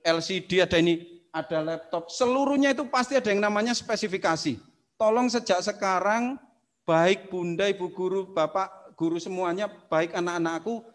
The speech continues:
pelajari sejak sekarang yang namanya teknik spesifikasi. Apa itu teknik spesifikasi? Keterangan yang menjelaskan spesifik dari suatu alat. Bahkan ini pun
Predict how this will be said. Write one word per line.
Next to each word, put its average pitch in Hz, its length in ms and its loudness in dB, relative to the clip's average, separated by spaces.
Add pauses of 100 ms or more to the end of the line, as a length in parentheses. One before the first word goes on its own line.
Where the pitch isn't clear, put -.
(220)
pelajari 170 720 0
sejak 175 360 -6
sekarang 175 400 -2
yang 170 80 2
namanya 165 360 0
teknik 196 680 -6
spesifikasi. 175 1800 -4 (800)
Apa 240 240 4
itu 240 120 -2
teknik 202 240 -2
spesifikasi? 151 760 -2 (400)
Keterangan 196 560 8
yang 226 200 8
menjelaskan 151 640 8
spesifik 175 600 4
dari 139 160 6
suatu 160 400 2
alat. 131 280 6 (400)
Bahkan 214 360 6
ini 226 160 4
pun 220 320 4